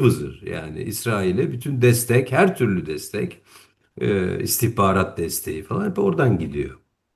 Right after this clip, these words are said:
Şimdi, e, gelelim, e,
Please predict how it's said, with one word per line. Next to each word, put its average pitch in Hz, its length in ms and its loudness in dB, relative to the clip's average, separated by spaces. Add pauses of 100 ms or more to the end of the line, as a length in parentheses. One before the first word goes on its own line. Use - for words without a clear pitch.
(1000)
Şimdi, 185 480 6 (340)
e, 123 120 4 (540)
gelelim, 156 800 4
e, 123 360 0